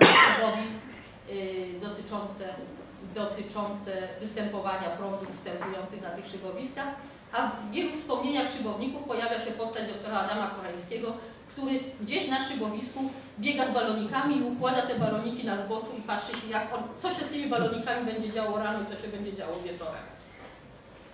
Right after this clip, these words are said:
Y, około miesiąc, a jeszcze przepraszam, ten dział szkolny, taki najbardziej, y,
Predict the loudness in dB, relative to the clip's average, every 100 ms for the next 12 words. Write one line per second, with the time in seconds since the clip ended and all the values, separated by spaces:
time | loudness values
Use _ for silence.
0 | -18 -18 -18 -18 -18 -18 -18 -18 -6 -2
1 | 0 0 -4 0 0 2 2 2 2 2
2 | 0 -2 -4 -10 -6 2 4 4 2 0
3 | 0 0 0 0 0 2 2 0 0 -2
4 | -2 -4 -6 -4 -4 -2 -2 -2 -2 -6
5 | -12 -16 -16 -6 -4 -2